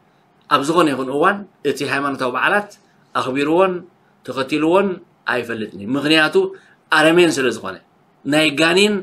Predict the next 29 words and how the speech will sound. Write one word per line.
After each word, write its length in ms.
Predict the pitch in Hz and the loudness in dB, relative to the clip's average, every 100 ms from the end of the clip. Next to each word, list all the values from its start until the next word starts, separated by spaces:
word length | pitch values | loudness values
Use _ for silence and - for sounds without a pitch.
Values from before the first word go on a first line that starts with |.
| - _ _ | -8 _ _
ናይ 160 | 139 151 | -4 -2
ሰይጣን፣ 460 | - 180 185 196 202 190 - _ | 2 4 4 2 0 -6 -14 _
ናይ 160 | 135 147 | -4 0
ዲያብሎስ 400 | 147 190 185 160 | 4 4 4 2
ተዘይኮይኑ 480 | 156 151 165 185 226 233 - _ _ | -2 -2 0 0 0 -4 -12 _ _
መንገዲ 440 | 135 147 147 143 120 131 127 | -2 0 0 -2 -4 -6 -6
እግዚኣብሔር 460 | 127 143 147 160 | -2 -2 0 -2
ወይ 160 | 139 123 | -2 -4
ፈሪሃ 280 | - 139 135 | -4 -4 -2
እግዚኣብሔር 380 | 123 117 120 120 | -4 -6 -8 -8
ዝበሃል 360 | 127 135 175 190 - _ _ - | -6 -2 -2 -2 -12 _ _ -12
ዘይብሉ 480 | 127 165 175 170 160 | 2 6 8 6 2
ሰብ 200 | 139 156 135 | 0 -2 -2
ስለ 160 | 170 175 | 0 0
ዝኾነ 220 | 185 226 233 - | 0 -2 -6 -14
እቶም 280 | - - 208 196 | -10 0 0 2
ኩሎም 380 | 285 285 247 135 - _ _ _ | 0 2 0 -2 -12 _ _ _
ተኸተልቲ 460 | 156 156 160 160 147 | -2 0 0 -2 -2
ከዓ 180 | 156 190 170 | -2 -2 0
ንዕኡ 260 | 143 131 135 | -2 -4 -6
ሒዞም 320 | 139 117 113 104 | -8 -6 -8 -8
ይኸዱ 260 | 104 101 98 | -12 -14 -12
ማለት 260 | 95 - | -14 -16
እዩ። 100 | - _ _ _ _ _ _ - | -20 _ _ _ _ _ _ -6
ኣብ 120 | 127 | -4
ከምዚ 260 | 139 135 120 | -2 -4 -4
ዝኣመሰለ 500 | 120 98 107 110 110 113 | -6 -6 -6 -10 -10 -8
ጉዳይ 260 | 123 139 | -4 -4
ሕጂ 180 | 131 143 | -4 -6